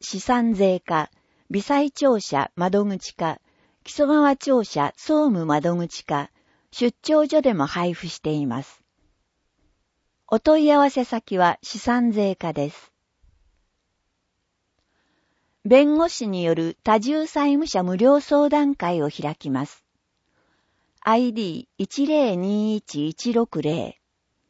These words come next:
日時は十二月十六日金曜日、午前九時三十分から午後三時三十五分まで。会場は本庁舎観光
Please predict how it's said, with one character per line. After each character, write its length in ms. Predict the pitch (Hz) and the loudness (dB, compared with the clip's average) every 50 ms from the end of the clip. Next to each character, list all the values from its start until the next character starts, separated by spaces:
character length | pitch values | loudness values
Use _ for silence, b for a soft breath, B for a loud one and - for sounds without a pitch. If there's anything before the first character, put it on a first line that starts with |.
| _ _ _ _ _ _ _ _ _ _ _ _ _ _ _ _ | _ _ _ _ _ _ _ _ _ _ _ _ _ _ _ _
日 320 | 254 285 311 - 359 285 | -2 -2 0 0 -2 -4
時 140 | 208 175 170 | -2 -2 0
は 220 | 165 160 156 - - _ | 2 2 0 0 -4 _
十 260 | 175 202 262 285 294 | -4 0 2 2 2
二 160 | 294 294 277 | 2 2 0
月 240 | 269 277 277 - 226 | 0 -2 -4 -6 -8
十 280 | 180 190 220 226 226 220 | -4 -2 0 0 0 0
六 260 | 226 214 - - 202 | -2 -4 -4 -6 -6
日 460 | 196 190 180 - - 165 165 - - _ | -6 -6 -8 -8 -8 -8 -8 -8 -10 _
金 300 | - 233 226 233 233 233 | -6 -2 0 0 0 0
曜 260 | 233 208 185 165 143 | 0 0 0 -2 -2
日、 280 | - 143 143 151 - _ _ _ _ _ _ _ _ _ | -4 -6 -8 -10 -10 _ _ _ _ _ _ _ _ _
午 180 | - 240 320 320 | 0 0 0 2
前 240 | - 277 233 190 175 | 2 -2 -2 -2 -4
九 120 | - - 262 | -6 -6 -6
時 140 | 240 226 | -6 -6
三 300 | - - 214 214 214 226 | -6 -4 -4 -2 -2 -4
十 160 | 220 233 240 240 | -2 -4 -6 -6
分 360 | - _ - 170 160 160 151 | -8 _ -8 -8 -8 -8 -6
か 140 | - 156 147 | -6 -4 -4
ら 200 | 151 147 - - _ | -4 -4 -6 -10 _
午 140 | - 277 311 | -2 0 0
後 120 | 302 247 | 0 -2
三 320 | 202 - 254 247 254 240 202 | -2 -2 -2 -2 0 -2 -2
時 100 | 160 160 | -6 -6
三 320 | - - 240 240 226 214 185 | -6 -4 -2 -2 -2 -4 -6
十 240 | 156 147 143 147 | -6 -6 -6 -2
五 140 | 151 175 180 | -2 -2 -2
分 280 | 196 202 180 165 156 147 | -2 -4 -8 -8 -6 -4
ま 140 | 135 139 131 | -4 -4 -2
で。 240 | 131 135 143 - _ _ _ _ _ _ _ _ _ _ _ _ _ _ _ _ _ _ | -4 -6 -6 -8 _ _ _ _ _ _ _ _ _ _ _ _ _ _ _ _ _ _
会 300 | - 262 262 277 285 277 | -4 -2 0 0 0 0
場 320 | 277 320 285 269 262 262 247 | 0 0 2 2 4 2 2
は 240 | 240 226 220 180 - | 2 2 0 -2 -4
本 300 | - - 254 277 285 294 | -4 -2 0 0 0 0
庁 240 | - - 311 294 277 | -2 -2 -2 -2 -2
舎 180 | 240 - 151 151 | -2 -6 -8 -6
観 300 | - 208 208 226 247 247 | -4 -4 -2 -2 -2 -2
光 260 | - 240 233 226 | 0 0 0 0